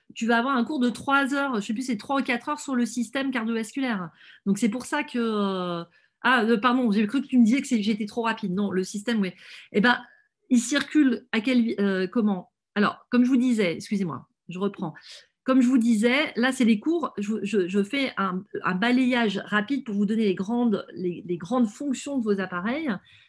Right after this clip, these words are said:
mais à chaque fois, vous allez avoir trois, quatre heures de cours là-dessus, d'accord ? Donc, vous allez revoir en détail. La circulation, elle est rapide parce qu'il y a autant de circulation qu'il y a de battements cardiaques.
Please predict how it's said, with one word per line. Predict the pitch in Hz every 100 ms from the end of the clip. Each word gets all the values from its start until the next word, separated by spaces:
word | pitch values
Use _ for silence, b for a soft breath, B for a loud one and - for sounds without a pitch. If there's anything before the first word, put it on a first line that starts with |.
| -
mais | 214 220 -
à | 190
chaque | 226
fois, | 277
vous | 311
allez | 226 226
avoir | 269
trois, | - 269
quatre | 269 262
heures | 269
de | 247
cours | 240 262
là-dessus, | 226 - - 160 -
d'accord ? | 175 202
Donc, | 247 190
vous |
allez | 196 190
revoir | 202 214 214
en |
détail. | 185 175 - - B B B B B B _ -
La | 233 269
circulation, | 302 277 285 247 -
elle | 208
est | 190
rapide | 190 196 339 -
parce | 226 -
qu'il | 254 233 -
y | 208
a | -
autant | 294 302 311
de |
circulation | - 254 247 208 208 320
qu'il | -
y | 262
a |
de | 233 247 -
battements | 202 214 247
cardiaques. | 269 220 190 151 -